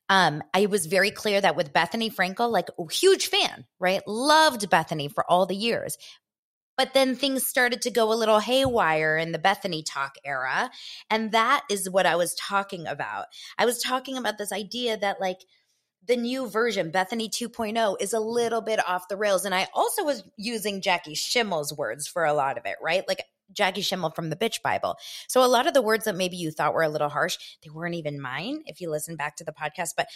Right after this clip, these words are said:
I apologize if, if it offended you. I still say everything in good fun. And now we know that Bethany Frankel has a YouTube that she has just, um, announced. And she said that her fiance has been begging her to get on YouTube for forever because YouTube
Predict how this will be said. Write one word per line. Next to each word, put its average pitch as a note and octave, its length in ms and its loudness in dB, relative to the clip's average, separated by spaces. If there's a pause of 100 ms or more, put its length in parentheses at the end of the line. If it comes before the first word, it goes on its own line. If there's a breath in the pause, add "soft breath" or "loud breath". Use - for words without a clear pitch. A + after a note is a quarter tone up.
(140 loud breath)
I F3+ 100 4
apologize F#3 640 4
if, F#4+ 100 0 (200)
if C4 220 2
it D4 100 6
offended G3+ 460 -2
you. G3 240 -2
I E3 60 0
still F3+ 380 -4
say F#3+ 380 -2
everything A3 440 0
in F#3+ 140 -2
good F3 180 2 (100)
fun. F3 220 2 (280 loud breath)
And A#3+ 140 0
now B3+ 200 4
we D#4+ 120 2
know G#3+ 140 4
that G#3 160 2
Bethany F#3+ 340 2
Frankel E3 420 0
has D#3 320 2 (280 loud breath)
a F#3+ 120 2
YouTube F3+ 520 -4
that D3+ 160 2
she D#3+ 160 -2
has C#3+ 200 0
just, F3 480 4 (360 loud breath)
um, C#3 540 0 (120)
announced. G#3+ 680 -2 (300 loud breath)
And F3 240 0
she F#3 100 -2
said E3 220 -2
that C#3+ 140 0
her D3 400 0
fiance D#3+ 400 -2
has D3+ 160 -6
been D3 180 -6
begging E3+ 420 0
her E3 140 -4
to D3+ 80 -4
get D#3 140 -2
on D3 160 -4
YouTube G#3+ 420 -4
for F#3 140 2
forever F3+ 420 2
because E3 440 -2
YouTube E3 420 -4